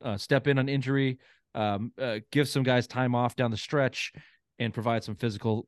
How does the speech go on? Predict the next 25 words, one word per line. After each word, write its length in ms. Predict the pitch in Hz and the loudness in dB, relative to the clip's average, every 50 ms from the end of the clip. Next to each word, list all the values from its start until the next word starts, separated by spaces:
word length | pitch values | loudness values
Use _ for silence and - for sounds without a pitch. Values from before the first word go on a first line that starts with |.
| - - | -6 0
physicality 600 | - 117 104 98 113 113 107 107 104 107 107 104 | 0 0 2 2 2 4 4 4 4 4 2 2
in 100 | 98 101 | 2 0
the, 220 | 104 95 95 101 - _ - | 0 -2 -2 -4 -8 _ -4
in 60 | 123 | -2
the 80 | 107 - | -2 0
playoffs. 460 | - 208 202 151 127 123 - - 123 | 4 4 6 6 6 6 4 2 -2
And 160 | 117 113 107 _ _ _ _ _ _ _ _ _ _ _ - 123 | -2 -4 -4 _ _ _ _ _ _ _ _ _ _ _ -8 -4
I 40 | 147 | -2
don't 60 | 165 | -2
know, 140 | 147 139 - _ - | -2 -4 -6 _ -6
looks 240 | 127 131 151 - - 185 | 0 0 0 2 2 0
like 140 | 160 139 | 0 2
they 100 | - 135 | 2 0
did 220 | 120 110 147 147 98 | 2 2 2 2 0
that 180 | 98 92 - _ _ _ _ _ _ _ _ _ _ _ _ _ _ - | -2 -8 -10 _ _ _ _ _ _ _ _ _ _ _ _ _ _ -4
a 60 | 127 | 0
little 160 | 139 139 123 107 | 2 2 4 4
bit. 100 | 113 113 | 2 0
I'll 60 | 113 | 2
give 160 | 117 131 120 | 2 2 4
you 80 | 123 123 | 4 4
a 20 | |
little 180 | 123 123 120 107 | 2 2 0 0
bit 180 | 123 123 - - | 0 -2 -2 0
on, 380 | 117 117 113 110 110 107 104 | -2 0 0 -2 -2 -4 -6